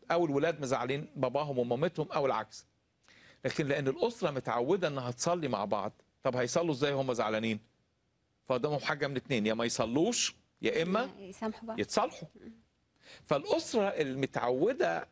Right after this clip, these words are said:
Speaker 1: على إنها تصلي معًا أسرع في التصالح، وأسرع في إنها ما تنامش زعلانة. أنت عارفة أخطر حاجة في الزعل إيه؟ إنك تنامي زعلانة. يعني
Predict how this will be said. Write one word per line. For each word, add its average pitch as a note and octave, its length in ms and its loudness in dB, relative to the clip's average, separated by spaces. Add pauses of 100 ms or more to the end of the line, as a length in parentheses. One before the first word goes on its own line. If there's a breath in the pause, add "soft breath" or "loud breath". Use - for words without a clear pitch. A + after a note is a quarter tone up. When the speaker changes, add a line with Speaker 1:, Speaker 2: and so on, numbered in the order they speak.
Speaker 1:
على D3+ 340 0 (160)
إنها C3 260 -2
تصلي C3+ 600 0
معًا G2+ 400 -2 (1120 soft breath)
أسرع D#3+ 680 0
في - 160 -10
التصالح، C#3+ 720 -2 (500 loud breath)
وأسرع F#3+ 500 0
في D#3+ 120 0
إنها E3+ 180 2
ما D#3 100 -2
تنامش F3+ 300 0
زعلانة. C3+ 360 0 (240 loud breath)
أنت C#3 100 0
عارفة F#3 280 -2
أخطر E3+ 260 -2
حاجة F3 300 0
في - 120 -4
الزعل C#3+ 460 0
إيه؟ G#3 220 2 (260)
إنك C#3 180 0
تنامي C#3+ 300 -2
زعلانة. F#2+ 360 0 (720 loud breath)
يعني A2 320 0